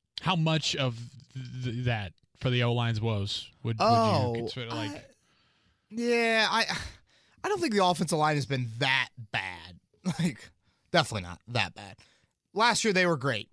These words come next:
Speaker 2: This year they've been, I think, pretty good. You know, I, I don't, I don't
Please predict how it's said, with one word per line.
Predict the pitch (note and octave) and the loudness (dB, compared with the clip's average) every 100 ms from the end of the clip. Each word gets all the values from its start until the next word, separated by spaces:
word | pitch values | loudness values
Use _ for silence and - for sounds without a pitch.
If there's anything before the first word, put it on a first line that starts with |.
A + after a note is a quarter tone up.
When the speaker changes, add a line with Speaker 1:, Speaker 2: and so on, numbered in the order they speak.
| _ _ _ _ | _ _ _ _
Speaker 2:
This | C#3 G3 G3+ - | -2 0 2 2
year | G3+ | 2
they've | F3+ E3 | 2 0
been, | C3+ E3+ | 0 0
I | E3+ | 0
think, | E3 - | -2 -6
pretty | - A3+ F#3 | -4 0 0
good. | C3 G2+ _ _ - | 0 -4 _ _ -8
You | D3+ | -2
know, | D3+ | 2
I, | D3 C#3 | 2 0
I | D3 | 0
don't, | E3 D#3+ - _ _ _ _ _ _ _ - | 0 -2 -4 _ _ _ _ _ _ _ -10
I | D3+ | -4
don't | E3 D#3 | -2 -2